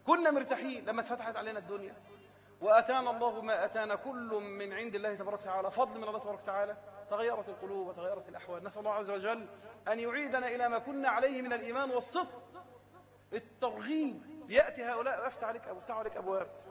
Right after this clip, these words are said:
يفتح عليك أبواب. الوليد بن مغيرة جاء إلى النبي صلى الله عليه وسلم فقرأ عليه صلى الله عليه وسلم فكأنه رق له،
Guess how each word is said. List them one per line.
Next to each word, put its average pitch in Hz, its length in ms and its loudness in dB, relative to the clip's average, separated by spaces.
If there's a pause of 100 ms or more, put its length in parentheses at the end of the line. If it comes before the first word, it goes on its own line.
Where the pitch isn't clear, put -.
يفتح 208 220 2
عليك 233 200 4
أبواب. 190 260 -2 (560)
الوليد 269 320 6
بن 262 80 -6
مغيرة 262 300 4
جاء 262 220 0
إلى 247 80 -4
النبي 240 120 -8
صلى 233 100 -10
الله 220 100 -8
عليه 226 100 -6
وسلم 208 120 -16 (520)
فقرأ 247 440 8
عليه 226 380 -2
صلى 226 120 -8
الله 220 100 -10
عليه 226 260 -4
وسلم 196 140 -6
فكأنه 226 540 0
رق 254 320 6
له، 214 300 4